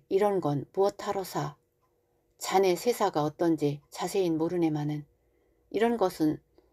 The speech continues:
수십만 원 재산이나 가진 사람들이 하는 일이야." 하고 영옥은 대수롭지 아니한 듯이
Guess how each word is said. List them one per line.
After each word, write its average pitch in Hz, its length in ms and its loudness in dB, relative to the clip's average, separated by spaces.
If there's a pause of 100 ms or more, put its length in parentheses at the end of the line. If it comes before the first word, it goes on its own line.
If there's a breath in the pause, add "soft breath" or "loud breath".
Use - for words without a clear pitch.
수십만 277 560 4
원 151 160 2
재산이나 175 540 -2
가진 160 300 -4
사람들이 160 560 -4 (440)
하는 214 340 0
일이야." 156 420 0 (1400)
하고 226 360 6
영옥은 175 560 0 (180)
대수롭지 202 600 0
아니한 170 340 2
듯이 147 340 -6